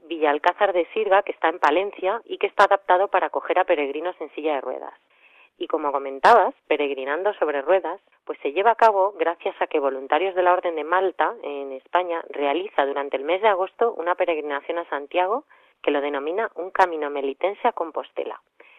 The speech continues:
Es un verdadero camino de Santiago, dado que reali-, se realiza en siete etapas,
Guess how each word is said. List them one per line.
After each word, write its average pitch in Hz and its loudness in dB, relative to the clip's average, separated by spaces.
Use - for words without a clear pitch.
Es - -6
un 240 -2
verdadero 190 6
camino 165 2
de 170 -2
Santiago, 156 -2
dado 156 2
que 196 0
reali-, 180 2
se 180 4
realiza 170 2
en 135 -6
siete 190 2
etapas, 190 2